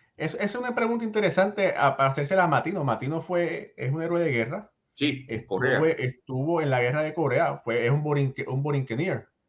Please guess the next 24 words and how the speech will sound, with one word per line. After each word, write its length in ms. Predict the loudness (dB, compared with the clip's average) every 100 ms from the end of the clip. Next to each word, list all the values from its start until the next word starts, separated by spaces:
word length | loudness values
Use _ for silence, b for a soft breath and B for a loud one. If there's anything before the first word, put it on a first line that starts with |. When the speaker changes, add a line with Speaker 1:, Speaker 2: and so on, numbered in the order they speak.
| _
Speaker 2:
Sí. 280 | -10 -10 -12 -10
Speaker 1:
Eh, 800 | -2 0 0 0 -2 -6 -10 -14 _ _ -8
y 120 | -4
hay 60 | -2
que 80 | -2
preguntarle, 360 | -2 -2 0
fíjate, 180 | 2 2
hay 60 | 0
que 60 |
preguntarle 400 | -2 -2 -2 0
esa 140 | 0 0
pregunta, 500 | 0 -2 -2 0 0
si, 240 | -2 -6 -6 -10 -12 _ _
si 180 | -10 -6
fue 180 | -2 2
que 60 | 4
él 80 |
le 60 | 4
recomendó 520 | 2 0 -2 -2 -4
que 120 | -6
fuera 220 | -2 2 2
a 20 |
la 60 | 2
reserva 580 | 0 0 2 0 -2